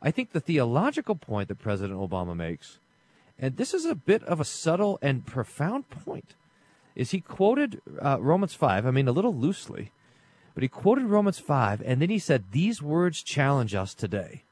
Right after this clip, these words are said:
In other words, the, the scriptures call us to believe that there is, uh, good in suffering.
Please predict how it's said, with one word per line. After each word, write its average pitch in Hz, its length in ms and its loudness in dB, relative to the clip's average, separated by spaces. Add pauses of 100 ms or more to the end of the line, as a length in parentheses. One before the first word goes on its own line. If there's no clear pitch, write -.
(560)
In 127 120 2
other 151 160 6
words, 127 180 2 (380)
the, 139 120 2
the 90 200 0
scriptures - 500 -2
call 175 320 -4
us 175 140 -2
to 120 100 -4
believe 110 680 -2 (580)
that 120 300 0
there 123 200 4
is, 113 300 -2 (260)
uh, 110 200 -2 (180)
good 156 520 4 (100)
in 110 160 -2
suffering. 101 640 -2